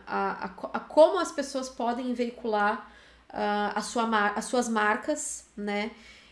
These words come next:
E agora eu acho que é um tiro no pé fazer isso, porque um monte de criador vai deixar de,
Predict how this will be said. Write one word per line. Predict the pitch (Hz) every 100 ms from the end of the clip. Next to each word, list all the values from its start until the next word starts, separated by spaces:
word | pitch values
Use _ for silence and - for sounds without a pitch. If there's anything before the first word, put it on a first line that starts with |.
| - -
E | 233
agora | 247 240 226 233
eu | 240 247
acho | 247
que | 240
é |
um | 262
tiro | 247 269 247
no | 294
pé | 349 285 277 277 247
fazer | 214 220
isso, | 196 196 - 220
porque | 214 202 - 202 202 202 196 190 - _ _ _ _ _ _ _
um | 214
monte | 220 233 269
de |
criador | 269 285 277 226 233
vai | 247
deixar | 226 302 - 453 359
de, | 220 208